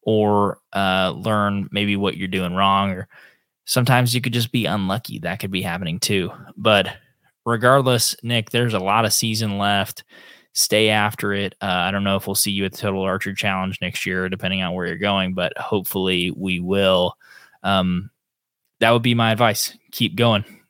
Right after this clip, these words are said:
Keep going, brother. You got this. And that's, that pretty much wraps up this episode. Thank you guys for listening. Uh, a couple housekeeping items before we go. We have a new hunt up on YouTube. Um, the, it's called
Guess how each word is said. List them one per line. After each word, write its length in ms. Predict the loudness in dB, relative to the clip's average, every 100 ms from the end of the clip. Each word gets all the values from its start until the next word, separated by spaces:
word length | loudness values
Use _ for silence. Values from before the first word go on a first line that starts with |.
| -12
Keep 140 | -8
going, 180 | -4 0
brother. 160 | 0 0
You 120 | 0
got 240 | 0 0
this. 300 | -2 -4 -6 _ _ -20 -20 _ _ _ _ _ 0
And 340 | 4 4 6
that's, 260 | 4 4 -2
that 240 | 0 2
pretty 120 | 2
much 200 | 2 2
wraps 320 | 2 2 2
up 180 | -2 -2
this 260 | 0 0 0
episode. 580 | -2 -2 0 2 2 2
Thank 200 | 0 0
you 80 | 0
guys 240 | 2 0
for 160 | -2 -2
listening. 520 | 0 0 0 0 0
Uh, 380 | 0 0 2 0 -4 -14 -12
a 20 |
couple 220 | -4 -2
housekeeping 500 | 2 2 2 -4 -2
items 240 | 0 0 0
before 260 | -4 -4
we 100 | -4
go. 400 | -2 0 2 2
We 220 | 0 -2 -2
have 340 | 0 2 2 0
a 280 | -2 -2
new 240 | -2 0 -2
hunt 280 | 0 -2 0
up 180 | -2 -2
on 220 | -6 -4
YouTube. 480 | -2 0 0 0 -2 -10
Um, 480 | -6 -4 -4 -8 -10 _ -18 -8
the, 200 | -2 -2
it's 180 | 0 -2
called 520 | 2 4 6 2 0